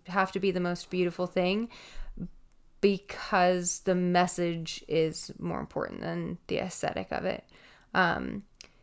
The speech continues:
connecting with a close friend or advisor, just someone trusted, you know,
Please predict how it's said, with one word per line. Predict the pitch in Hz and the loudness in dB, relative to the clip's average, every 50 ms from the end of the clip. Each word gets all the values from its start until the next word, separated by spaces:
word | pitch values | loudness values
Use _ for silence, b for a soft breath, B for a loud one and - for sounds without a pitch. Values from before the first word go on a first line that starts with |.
| B B _ | B B _
connecting | - 233 220 226 220 226 - - 269 247 247 247 247 214 - 190 | 0 2 2 4 2 0 0 2 2 4 4 2 2 0 -2 0
with | 190 190 185 190 190 196 196 202 196 - - | 2 4 6 6 6 6 4 2 0 -2 0
a | - 208 208 | 2 2 2
close | - - - - 196 190 185 - - | 2 -4 -6 -2 -2 -2 -2 -2 -8
friend | - - 190 185 185 180 180 175 175 180 180 180 180 180 180 - - _ | -6 -2 0 2 2 2 2 2 0 0 -2 -2 -2 -4 -4 -8 -10 _
or | - - 180 180 175 175 175 170 156 | -2 2 2 4 4 2 2 2 0
advisor, | - 175 170 202 233 233 233 226 226 214 - 226 214 208 202 202 196 202 202 196 | -2 -2 4 6 8 8 8 8 6 4 4 4 4 4 4 4 4 2 0 -2
just | - 202 - | -4 -4 0
someone | - 226 226 240 240 240 233 - - _ _ | 2 2 4 4 4 2 0 -2 -4 _ _
trusted, | - - - 214 196 180 - - - 214 202 196 196 190 190 190 180 - - | -12 0 2 2 2 2 -2 -4 0 2 4 4 4 4 4 2 0 -2 -6
you | - - 196 | -4 -2 0
know, | 190 175 165 151 165 | 0 2 0 0 -2